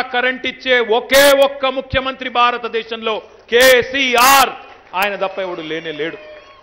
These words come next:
రైతులకు రైతు బంధు రూపంలో అరవై ఆరు లక్షల మంది రైతులకు మీ ఖాతాల్లో టింగ్ టింగ్ టింగ్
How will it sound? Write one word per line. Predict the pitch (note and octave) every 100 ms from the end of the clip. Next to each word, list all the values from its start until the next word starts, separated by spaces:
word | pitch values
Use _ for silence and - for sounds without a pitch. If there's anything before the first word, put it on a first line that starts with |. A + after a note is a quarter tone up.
| _ - - E3+
రైతులకు | B3 C#4+ C#4+ C4+ A#3 A#3+
రైతు | D4 C#4+ C4
బంధు | C#4 C#4
రూపంలో | C#4+ C#4+ C#4+ D4 - - - _ _ _ B2
అరవై | A3+ C4+ C4 C4
ఆరు | C4 B3+
లక్షల | B3+ B3+ B3+
మంది | B3 G#3
రైతులకు | A#3 C#4+ D4+ D#4 C4 - - _ _ _ D3
మీ | G#3+ G#3+
ఖాతాల్లో | F#3+ A3+ C4 C4 C4 D4+ C#4 - - - A#3+
టింగ్ | D4 D4+ C#4+ C4 B3 C#4
టింగ్ | D#4 D4+ C#4+ C4+ -
టింగ్ | D4+ D#4